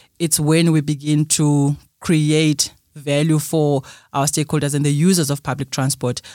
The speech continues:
on a day-to-day basis. So that was the, the, I'd say, the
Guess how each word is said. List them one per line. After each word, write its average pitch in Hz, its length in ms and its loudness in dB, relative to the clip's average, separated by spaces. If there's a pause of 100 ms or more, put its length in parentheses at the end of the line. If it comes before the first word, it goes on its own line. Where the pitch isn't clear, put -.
(140)
on 143 120 -2
a 139 60 2
day-to-day 120 460 -6
basis. - 500 -6 (240)
So 175 140 -2
that 170 180 4
was 185 160 2
the, 135 300 -2
the, - 240 -14
I'd 156 160 -4
say, 143 160 -2
the 143 160 -2